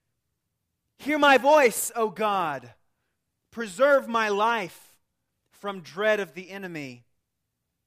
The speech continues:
And at the end of David's life, perhaps as he's thumbing through some of these Psalms in which he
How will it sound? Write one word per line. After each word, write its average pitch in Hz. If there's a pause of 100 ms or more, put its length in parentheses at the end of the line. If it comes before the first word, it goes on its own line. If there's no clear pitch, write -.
(1700)
And 160
at 165
the 156
end 208
of 175
David's 151
life, 117 (2500)
perhaps 143
as 131
he's 135
thumbing 151
through 151
some 143
of 120
these 127
Psalms 131
in 120
which 139
he -